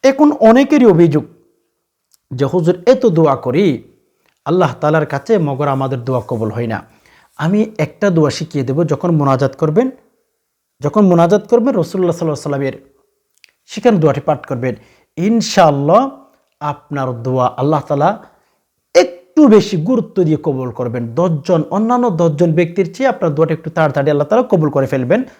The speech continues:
যদি মোনাজাতের মধ্যে দোয়াটি পাঠ করতে পারেন। দোয়াটি আপনারা কোথায় পাবেন? সূরাতুল বাকারার মধ্যে যাবেন,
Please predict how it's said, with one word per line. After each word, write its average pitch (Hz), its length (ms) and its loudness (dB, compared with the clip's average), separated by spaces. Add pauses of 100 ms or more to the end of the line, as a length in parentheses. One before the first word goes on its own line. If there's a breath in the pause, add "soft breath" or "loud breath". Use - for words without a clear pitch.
(300 soft breath)
যদি 165 300 0
মোনাজাতের 147 580 0
মধ্যে 143 220 -2
দোয়াটি 156 280 -2
পাঠ 135 240 -2
করতে 113 260 -10
পারেন। 110 220 -8 (480 soft breath)
দোয়াটি 190 240 0
আপনারা 220 200 -2
কোথায় 220 320 -2
পাবেন? 262 300 -2 (580)
সূরাতুল 170 420 0
বাকারার 190 400 2
মধ্যে 196 260 0
যাবেন, 196 360 0